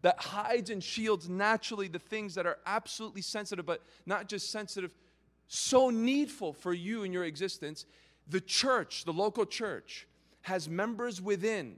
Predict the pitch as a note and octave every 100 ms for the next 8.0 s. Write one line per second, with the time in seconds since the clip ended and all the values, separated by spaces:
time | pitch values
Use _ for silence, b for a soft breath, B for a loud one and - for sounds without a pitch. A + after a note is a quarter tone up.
0 | - D#3+ E3+ E3+ F#3 G#3+ - G#3+ - F3+
1 | F3 E3 G#3 B3 - D#3+ F3 - - -
2 | G#3+ A#3 C#4+ C#4 b b b b b b
3 | b b b b - D3 D3+ F3+ G#3 D3
4 | - D3 D3 D3+ F#3 A#3 F3 G#2 - _
5 | _ _ _ _ - D3 F3 E3+ D3+ D#3
6 | - F3 D3+ - D3 - D#3 C#3+ B2+ G#2+
7 | - _ _ _ - - B2+ G#2+ F#2 -